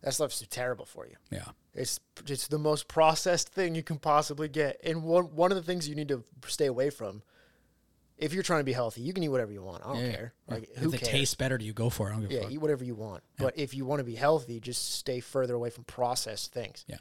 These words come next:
Speaker 1: If you just do that, if, if all you do is stay away from the processed foods you used to and just eat real foods, like
Speaker 2: Mm-hmm.
Speaker 1: raw foods, you will g-, be getting healthier as you do go down that road.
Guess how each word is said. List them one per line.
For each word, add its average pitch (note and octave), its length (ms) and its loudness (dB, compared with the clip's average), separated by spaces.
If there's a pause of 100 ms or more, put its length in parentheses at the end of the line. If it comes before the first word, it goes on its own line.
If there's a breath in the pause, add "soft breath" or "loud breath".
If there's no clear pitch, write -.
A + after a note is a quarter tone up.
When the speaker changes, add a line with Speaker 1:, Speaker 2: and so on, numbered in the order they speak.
(220 soft breath)
Speaker 1:
If D3+ 140 0
you E3 80 0
just C#3+ 400 2
do D#3 240 0
that, B2 400 0
if, B2 240 -8 (160)
if - 180 0 (160)
all F3 220 8
you E3 160 -4
do C#3 260 0
is A#2+ 120 -4
stay C3 200 0
away B2+ 200 2
from - 120 -12
the B2 60 -8
processed A#2 520 -4
foods C#3 280 -4
you C#3 80 -6
used C#3+ 280 -8
to D#3+ 160 -4 (380 soft breath)
and B2+ 160 -6
just C3 220 -2
eat C3 220 -6
real C3+ 280 -4
foods, D#3+ 460 -6 (120)
like B2+ 180 -2
Speaker 2:
Mm-hmm. A#2 180 -8
Speaker 1:
raw G#2+ 220 -2
foods, D#3+ 440 -4 (1160)
you C#3 160 2
will C3+ 380 6 (580)
g-, C3+ 140 -4
be D#3+ 160 4
getting C3+ 260 4
healthier B2 600 0 (420)
as B2+ 300 2
you B2+ 80 -8
do A#2+ 100 -8
go A#2+ 200 0
down G2 180 -6
that - 140 -12
road. - 160 -8